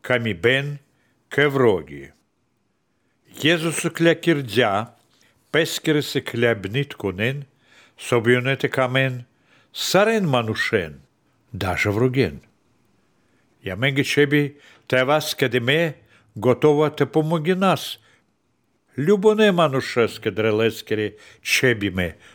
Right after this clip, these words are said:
нужды. И даже удолеске конусы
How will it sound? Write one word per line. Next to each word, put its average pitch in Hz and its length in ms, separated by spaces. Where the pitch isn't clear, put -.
нужды. 82 600
И 101 100
даже 120 360
удолеске 139 920
конусы 123 680